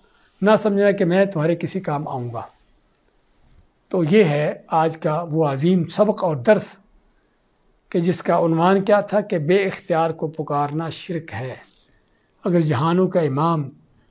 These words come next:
नबियों का सरदार, वो बेइख्तियार है, अपनी बेटी को नहीं, भी नहीं बचा सकता, अपने आप को नहीं बचा सकता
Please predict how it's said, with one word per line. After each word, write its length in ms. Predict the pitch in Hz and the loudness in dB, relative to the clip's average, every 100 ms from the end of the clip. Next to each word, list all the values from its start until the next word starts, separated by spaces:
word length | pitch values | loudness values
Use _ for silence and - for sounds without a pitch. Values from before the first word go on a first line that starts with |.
| - | -2
नबियों 320 | 185 180 202 | 2 4 2
का 120 | 202 | 0
सरदार, 680 | 190 202 165 165 190 185 - - _ _ _ 196 | -2 -2 0 4 4 2 -4 -20 _ _ _ 4
वो 160 | 240 | 6
बेइख्तियार 640 | 254 233 214 - 185 185 165 | 6 2 2 0 2 4 4
है, 100 | 175 | 0
अपनी 200 | 160 180 | 0 2
बेटी 320 | 170 196 254 | 4 4 4
को 140 | 247 | 4
नहीं, 120 | 226 214 | 4 4
भी 160 | 226 | 4
नहीं 160 | 214 254 | 4 4
बचा 300 | 190 190 190 | 4 2 0
सकता, 340 | - 160 - | 0 -4 -4
अपने 320 | 202 196 - | -2 -2 -2
आप 300 | 233 214 254 | 2 4 2
को 100 | - | 2
नहीं 140 | 247 262 | 2 4
बचा 320 | 226 208 208 | 4 4 2
सकता 500 | 180 180 - 160 - | 0 -4 -2 -4 -6